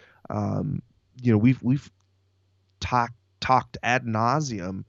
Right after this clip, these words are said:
about how the defensive pairs are so quiet. You know, there's not a lot of chatter, <laughs> and, and that, I mean, that, that has gone a, a long time,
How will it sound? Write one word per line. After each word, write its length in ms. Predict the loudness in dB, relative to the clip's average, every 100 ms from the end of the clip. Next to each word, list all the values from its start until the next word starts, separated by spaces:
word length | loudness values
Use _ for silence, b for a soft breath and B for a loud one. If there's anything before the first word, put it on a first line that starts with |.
| b b b
about 480 | -2 2 4 2 -2 b b b _ _ _ _ _ _ -18
how 600 | -8 0 4 4 2 0
the 80 | -6
defensive 600 | -8 -4 -2 -2 -6 -8
pairs 480 | -4 0 0 0 -2
are 100 | -4
so 500 | -4 -6 -2 0 0
quiet. 560 | -2 -2 2 2 0 -4 _ _ -6
You 100 | -4
know, 80 | -2
there's 220 | -4 -2
not 400 | -2 2 0 0
a 80 | -4
lot 360 | -2 0 2 4
of 180 | 2 -2 _
chatter, 640 | -8 -2 -2 -2 -4 -8 -8
<laughs> 60 |
and, 280 | -4 -2 -2
and 220 | -2 0
that, 120 | 0
I 40 | 0
mean, 400 | -2 0 0 2
that, 180 | 2 2
that 140 | 0
has 160 | 0 0
gone 360 | 2 2 0 -4 b b b b b
a, 120 | -4 0
a 100 | 2
long 560 | 2 2 4 4 2 -4
time, 640 | -6 -2 0 -2 -6